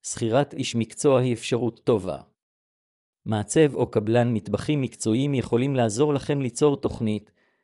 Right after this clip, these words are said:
לבחור חומרים ולפקח על תהליך השיפוץ.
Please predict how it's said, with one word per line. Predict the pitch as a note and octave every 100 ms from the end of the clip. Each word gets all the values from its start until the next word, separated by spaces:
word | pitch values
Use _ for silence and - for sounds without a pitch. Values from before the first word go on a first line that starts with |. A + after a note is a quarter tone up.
| -
לבחור | A2+ G2 - D3+ C#3+
חומרים | A#2+ G#2 A2 E3 F3+ D3
ולפקח | A#2+ - A2+ D#3+ D#3 -
על | C3
תהליך | - A#2 A2+ -
השיפוץ. | G#2+ G#2+ - D2+ - - -